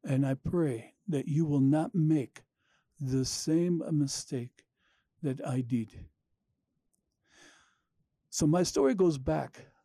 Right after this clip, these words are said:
about two thousand years ago, and it takes place in Jerusalem. The Romans, who were our rulers,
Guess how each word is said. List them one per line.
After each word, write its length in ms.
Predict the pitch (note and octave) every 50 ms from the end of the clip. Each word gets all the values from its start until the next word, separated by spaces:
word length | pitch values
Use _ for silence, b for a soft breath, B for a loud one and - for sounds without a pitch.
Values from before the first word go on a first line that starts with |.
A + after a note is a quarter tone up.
| _ _
about 320 | D#3+ C#3+ C#3 C3 C3 - -
two 180 | - G#3+ F#3+
thousand 680 | F3+ - D#3+ C#3+ C#3+ C#3 C3+ B2 C3+ C3+ B2+ B2+ C3+ - -
years 420 | E3 C#3+ B2+ C3 C3+ C#3 C3 - -
ago, 580 | C3 A#2+ A#2 B2+ B2 A2+ G2+ G#2 - - - - _
and 120 | D3 C3+
it 140 | C3+ C3+ -
takes 240 | - G3+ A3+ - -
place 420 | - - D#3+ D3+ D3+ C#3+ - - -
in 300 | - C#3 C3 B2+ B2+ C3 - _ _ _ _ _ _ _ _
Jerusalem. 800 | C3+ A#2 A#2 B2 B2 B2+ B2+ A#2+ - - B2 A#2 A2 G#2 G#2+ - _ _ _ _ _ _ _ _ _ b b b b b b b b b b b b b -
The 140 | D3+ C#3 C3+
Romans, 560 | B2 D3+ G#3+ A#3+ A3 F3+ D3 C3+ C#3+ C3+ -
who 160 | D#3 D3 C#3+
were 220 | D3 C#3+ C#3 C3+
our 140 | B2+ B2+ B2+
rulers, 600 | B2 B2+ C#3 D3+ C#3+ C3 A#2+ A#2 A#2+ B2 - -